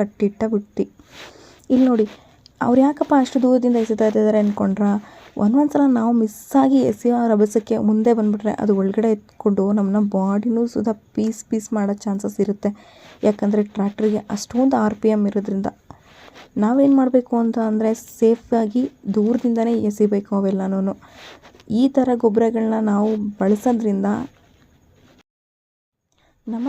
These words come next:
ಭೂಮಿಲಿ ಫಲವತ್ತತೆ ಹೆಚ್ಚುತ್ತೆ. ಜೊತೆಗೆ ನಾವೇ ಗೊಬ್ಬರ ಮಾಡೋದ್ರಿಂದ ನಮಗೆ ಅದು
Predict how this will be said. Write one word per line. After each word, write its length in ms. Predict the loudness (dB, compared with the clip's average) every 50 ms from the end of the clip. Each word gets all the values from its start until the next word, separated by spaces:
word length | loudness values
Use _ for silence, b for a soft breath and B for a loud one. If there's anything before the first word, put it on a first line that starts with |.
| -2 -2
ಭೂಮಿಲಿ 440 | -2 -2 -2 -2 -4 -4 -6 -8 -10 _ _ _ _
ಫಲವತ್ತತೆ 580 | _ -6 -4 -2 -4 -4 -4 -6 -6 -4 -4 -4
ಹೆಚ್ಚುತ್ತೆ. 440 | -4 -6 -8 -14 -16 -12 _ -10 -10 -10 -12 b b b b b b b b _
ಜೊತೆಗೆ 340 | -6 -4 -2 -4 -4 -4 -4 -4 -4 -2 -2
ನಾವೇ 320 | -2 -4 -4 -4 -4 -2 -4 -4 -4 -4
ಗೊಬ್ಬರ 260 | -4 -2 -2 -2 -2 -2
ಮಾಡೋದ್ರಿಂದ 840 | -4 -4 -6 -4 -6 -8 -8 -6 -6 -6 -6 -6 -6 -8 -8 -8 -10 -12 -14 -14 _ _ _ _
ನಮಗೆ 320 | -6 -6 -4 -4 -2 -4 -4
ಅದು 180 | -4 -6 -8